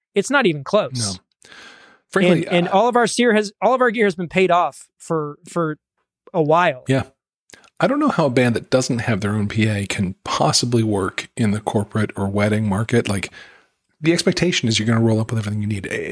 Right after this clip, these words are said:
Speaker 2: imagine, imagine somebody hiring you for a wedding and then you saying, "Great, now go find a, go find a sound company to," like, <laughs> that, that's just not the conversation you have.
Speaker 1: Now, I, I understand it's,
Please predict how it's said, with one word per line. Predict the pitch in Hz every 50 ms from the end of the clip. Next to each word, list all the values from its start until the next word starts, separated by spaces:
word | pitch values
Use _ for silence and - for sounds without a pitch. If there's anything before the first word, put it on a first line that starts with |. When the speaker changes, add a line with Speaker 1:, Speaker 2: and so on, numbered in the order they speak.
| - 123
Speaker 2:
imagine, | - 165 165 160 139 131 123 -
imagine | - 151 165 180 196 208 180 175 156
somebody | - 131 120 113
hiring | 113 - - 151 156 160 165
you | 160 147
for | 131 - 135
a | 127
wedding | 120 110 104 98 98 107 113 - - _ _
and | - 131
then | 131 131
you | 127
saying, | 123 - 120 110 117
"Great, | 117 143 131 117
now | 120 120 120
go | 120 139 139
find | - - - 120 113
a, | 107 107 98 - _ _ _ _ _ _ _ _ _ _ _ _ -
go | - 147
find | 127 - 123 113 110
a |
sound | - - 104 95 95 104 98 95 - _ _ - _ _ _ _ _ _ _ _ - -
company | - - 85 - - 78 73 -
to," | - - 90 80 - _ _ _ _ _ _ _ _ _ _ _ - _ _ _ _ _ -
like, | 113 - - - - - - _ _ _ _ _ -
<laughs> | - - - - -
that, | - - 240 _ _ _ _
that's | - 165 180 -
just | - 202 160
not | 160 147 135 131
the | - 123
conversation | - 120 107 101 101 - 113 131 - - 90
you | 90
have. | - - - - - - _ _ _ _ _ _ _ _ _ _ _ _ _ _ -
Speaker 1:
Now, | 262 226 254 262 -
I, | 240 247 -
I | - 262 294
understand | 339 339 302 - - 294 277
it's, | 233 185 - - -